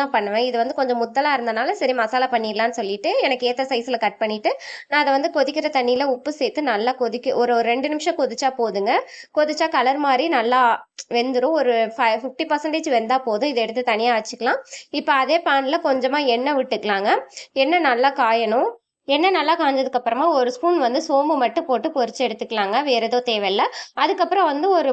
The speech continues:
மூணு பல்லு பூண்டு வந்து இடிச்சு சேர்த்திங்கன்னா டேஸ்ட்டும் செமையா இருக்கும், ஸ்மெல்லும் செமையா இருக்கும். அதுக்கப்புறம் நம்ம கட் பண்ணி வச்சிருந்த சின்ன வெங்காயம், இதுக்கு வந்து பாத்தீங்கன்னா சின்ன வெங்காயம் சேர்த்திங்கன்னா தான் நல்லா இருக்கும். தக்காளி ஒண்ணு போதும், நிறைய சேர்த்திங்கன்னா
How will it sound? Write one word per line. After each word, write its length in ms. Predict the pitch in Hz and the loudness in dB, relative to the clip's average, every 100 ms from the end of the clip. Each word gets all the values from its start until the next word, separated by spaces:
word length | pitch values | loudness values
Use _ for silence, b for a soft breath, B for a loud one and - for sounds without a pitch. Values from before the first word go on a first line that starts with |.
| 247 | 0
மூணு 200 | 311 330 311 | 0 0 0
பல்லு 240 | 285 339 359 | 0 0 0
பூண்டு 280 | 349 381 359 | 2 2 2
வந்து 160 | 269 294 269 | 2 0 -2
இடிச்சு 220 | 269 370 339 | -2 -2 0
சேர்த்திங்கன்னா 460 | 269 254 214 262 339 | -2 -4 -2 0 0
டேஸ்ட்டும் 480 | 269 269 311 330 359 349 | 0 0 0 0 0 2
செமையா 340 | 233 240 262 247 | 0 2 4 4
இருக்கும், 260 | 233 370 403 | 2 0 0
ஸ்மெல்லும் 380 | 320 240 254 330 320 | 0 0 2 0 0
செமையா 320 | 226 240 233 | 0 2 2
இருக்கும். 200 | 208 247 381 | 0 2 0
அதுக்கப்புறம் 380 | 294 262 320 359 | 0 -4 -2 0
நம்ம 100 | 262 240 | 0 -2
கட் 120 | 233 | -2
பண்ணி 140 | 302 294 | -4 -4
வச்சிருந்த 260 | 302 285 277 | -6 -6 -2
சின்ன 120 | 247 247 | 2 2
வெங்காயம், 260 | 214 202 B B - | 2 -2 B B -4
இதுக்கு 180 | 302 359 | 0 2
வந்து 140 | 339 359 | 2 2
பாத்தீங்கன்னா 300 | 311 269 294 330 | 0 2 0 -2
சின்ன 180 | 277 302 | -2 0
வெங்காயம் 260 | 294 285 285 | 0 -2 0
சேர்த்திங்கன்னா 360 | 240 233 226 226 | -2 0 0 0
தான் 100 | 269 | 0
நல்லா 200 | 214 214 208 | 0 0 0
இருக்கும். 200 | - 403 269 | 0 0 0
தக்காளி 340 | 247 370 370 285 | 2 2 2 2
ஒண்ணு 140 | 254 294 285 | 0 0 0
போதும், 260 | 254 311 262 | 0 0 2
நிறைய 180 | 233 269 285 | 2 2 0
சேர்த்திங்கன்னா 380 | 247 233 240 | -4 -2 -2